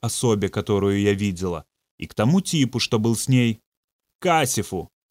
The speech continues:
Кевин выговорил имя так, как будто проглотил жабу.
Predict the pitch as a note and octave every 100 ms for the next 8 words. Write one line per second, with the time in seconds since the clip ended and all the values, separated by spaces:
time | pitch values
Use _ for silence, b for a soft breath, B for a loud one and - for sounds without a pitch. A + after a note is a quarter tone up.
0 | _ _ _ _ - C3 D#3+ D#3+ C3 C#3+
1 | C3+ B2+ B2 A#2+ - A2 G#2 F#2+ C#3+ C#3
2 | - - G2+ G2+ A#2 A2 - G#2+ G2+ G#2
3 | A#2 G2+ F#2 G#2+ F#2+ E2+